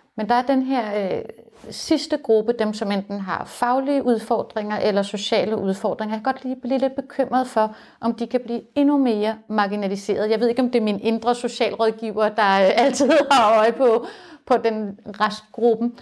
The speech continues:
Men børnene gav jo også udtryk for, at de synes, at det var lidt irriterende, hvis de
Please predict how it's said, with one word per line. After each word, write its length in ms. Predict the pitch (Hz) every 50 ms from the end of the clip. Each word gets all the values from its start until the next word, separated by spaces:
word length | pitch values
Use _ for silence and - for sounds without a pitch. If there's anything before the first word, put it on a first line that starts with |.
| - - - _ _
Men 140 | 226 226 214
børnene 320 | 226 247 240 - 247 262
gav 180 | 262 233 220 220
jo 80 | 220
også 280 | 220 - - - - -
udtryk 400 | 240 226 208 - - 233 220 220
for, 140 | - - 196
at 320 | 190 180 - 214 208 -
de 80 | - 214
synes, 320 | 208 - 220 214 214 214 - -
at 160 | 208 202 208
det 80 | 233
var 100 | 220 214
lidt 140 | 208 233 208
irriterende, 520 | 220 220 208 196 - - 254 - - 226 233
hvis 200 | 214 214 202 208
de 400 | - 208 214 208 208 202 196